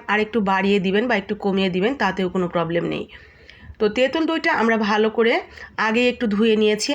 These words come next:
আস্ত অবস্থায়। তারপরে আমরা পানি দিয়ে ভিজিয়ে রাখবো তেঁতুলটা নরম হয়ে যাওয়া পর্যন্ত।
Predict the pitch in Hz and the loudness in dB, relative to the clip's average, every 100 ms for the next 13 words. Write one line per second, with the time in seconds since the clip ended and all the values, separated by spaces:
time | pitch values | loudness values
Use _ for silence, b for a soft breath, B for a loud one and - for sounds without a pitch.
0 | - 190 185 190 170 170 - 180 - B | -2 -2 0 0 0 -2 -4 -6 -6 B
1 | B B B B 196 208 285 302 294 294 | B B B B -2 0 0 0 0 0
2 | 233 226 240 233 269 220 - 208 214 214 | 0 2 2 2 2 0 -2 -2 2 2
3 | 202 196 185 349 - B B B 233 247 | 2 0 0 0 -2 B B B -2 0
4 | 247 277 208 190 202 185 214 190 175 180 | 0 0 2 2 0 0 0 0 0 0
5 | 175 170 175 | -2 0 -2